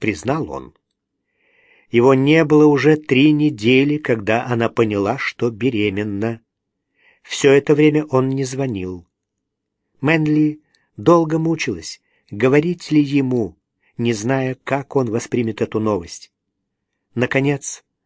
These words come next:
она позвонила. От его безразличного приветствия сердце ее упало. Но когда она сказала: «Адам,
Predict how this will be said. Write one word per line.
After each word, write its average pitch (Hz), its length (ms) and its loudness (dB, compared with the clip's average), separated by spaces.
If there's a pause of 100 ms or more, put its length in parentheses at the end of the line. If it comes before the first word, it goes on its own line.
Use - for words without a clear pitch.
(120)
она 131 200 -2
позвонила. 113 680 -6 (1800)
От - 260 -6
его 147 400 2
безразличного 143 1000 0
приветствия 160 960 0 (540)
сердце - 500 -2
ее 139 300 -2
упало. 104 520 -6 (680)
Но 127 140 0
когда 143 340 0
она 156 160 2
сказала: 139 800 -2 (240)
«Адам, 127 500 -6